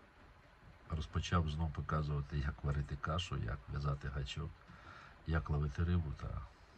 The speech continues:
та просто спілкуватися з вами і отримати від цього емоційне задоволення. Але найбільша мрія, друзі, це повернутися до сім'ї.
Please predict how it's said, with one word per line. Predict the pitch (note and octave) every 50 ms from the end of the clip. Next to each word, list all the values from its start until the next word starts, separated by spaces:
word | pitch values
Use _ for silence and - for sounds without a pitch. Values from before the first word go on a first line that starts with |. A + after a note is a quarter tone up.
| - - - -
та | - F2+
просто | F2+ - C#3+ D#3 - - -
спілкуватися | - - - D#2+ D2 - E2+ E2 E2 D#2+ D#2 - - D#2
з | D2 D2
вами | D2+ D#2 E2 E2 D#2+ D2 C#2
і | C2+
отримати | C#2+ C#2+ - - D#2 C#2+ C#2+ C#2+ C#2 - D2
від | C#2+ C#2 C#2+ -
цього | - D#2+ D2+ D2
емоційне | D2+ C#2+ C#2+ C#2+ C#2 - - D2 C#2+ C#2+ C#2+
задоволення. | C#2 C#2+ C2+ C#2 C#2+ D#2+ F2+ F#2 F2+ F2+ - - C#2 - - - - - - - - - - - - - - -
Але | - F#2 G2 F#2+
найбільша | F2+ F2+ F2+ F2+ G#2+ A2 G2 - - D#2
мрія, | D#2 D2+ D2 C#2+ C#2 C2+
друзі, | C#2 D2 C#2+ C#2 C2+ C2
це | C2 - - F#2+ F2+ E2+ E2 D2 - - - - - - - - - - - - - - - - -
повернутися | F2 D#2 D2 D2+ D#2+ D#2+ D2+ - - -
до | C2+ B1 B1
сім'ї. | - - - C2 C2 B1+ A#1+